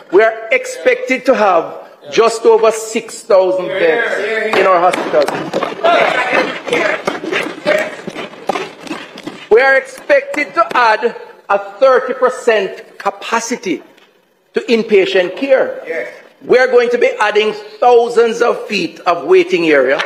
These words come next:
Speaker 1: some A C,
Speaker 2: Yes.
Speaker 1: like Cambridge Health Centre. We're expected to have a thousand new doctors,
Speaker 2: Yes.
Speaker 1: fifteen hundred new nurses. We will have, in another year and a half,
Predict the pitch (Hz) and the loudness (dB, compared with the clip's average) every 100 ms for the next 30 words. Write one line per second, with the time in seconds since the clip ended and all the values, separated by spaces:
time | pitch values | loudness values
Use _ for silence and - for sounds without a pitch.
0 | - - - 233 220 - 220 214 - - | -8 -10 -2 0 0 2 6 6 4 -2
1 | 165 294 - 175 170 - 302 277 269 - | -8 -10 -10 -8 -6 -2 2 4 2 -2
2 | - 202 170 160 170 170 165 - 160 135 | 0 2 4 2 2 2 0 2 0 0
3 | 123 131 - - - - - - - - | 2 0 -2 -14 -20 -20 -20 -20 -6 2
4 | 220 240 233 247 240 240 240 240 220 214 | 4 2 0 -2 0 0 2 2 2 -2
5 | - - 240 233 233 233 233 185 180 - | -2 2 2 2 2 2 2 2 -2 0
6 | 180 180 180 - - 170 170 - - - | 2 2 -2 -10 -16 -12 -12 -12 -10 -2
7 | 285 - 277 262 202 240 240 233 226 233 | -2 0 0 2 2 2 2 4 2 2
8 | 233 220 196 165 - 175 233 - - - | -2 2 2 2 2 2 2 -6 -16 -20
9 | - - _ _ 143 247 254 254 240 254 | -20 -20 _ _ -2 2 4 4 4 2
10 | 262 233 233 220 - - - - - 214 | 2 2 0 -4 -14 -18 -20 -14 -2 0
11 | 226 226 247 254 254 254 254 226 185 147 | 2 4 4 2 4 4 2 2 4 2
12 | 151 | 0